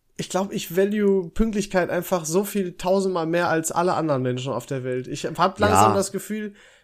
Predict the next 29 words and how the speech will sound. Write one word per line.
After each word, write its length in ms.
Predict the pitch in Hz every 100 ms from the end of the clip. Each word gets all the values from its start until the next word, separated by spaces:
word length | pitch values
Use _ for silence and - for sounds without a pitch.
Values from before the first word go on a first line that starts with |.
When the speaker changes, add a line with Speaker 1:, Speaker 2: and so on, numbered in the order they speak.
| _
Speaker 1:
dass 340 | 160 175 185 -
eigentlich 400 | 180 269 262 -
tatsächlich 380 | 208 220 226
Standard 340 | - 208 240 214
ist, 160 | 190
dass 160 | 202 190
man 100 | 190
zu 120 | 190
spät 260 | 180 220 254
kommt. 200 | 139 123
Wenn 100 | 147
ich 80 | 165
so 100 | 185
an, 240 | 185 180 175
an 260 | 196 202
Freunde 380 | - 220 247 220
und 100 | 202
so 80 | 202
denke 360 | 196 214 208
und 100 | 202
an 120 | 175 180
Partys, 640 | 190 214 208 202 - - _ _ _ _ -
dann 140 | 147
bin 100 | 160
ich 220 | - 262
vielleicht 240 | - 147 127
Speaker 2:
Guck. 100 | 147
Speaker 1:
einfach 340 | 131 127 127
der, 360 | 127 131 123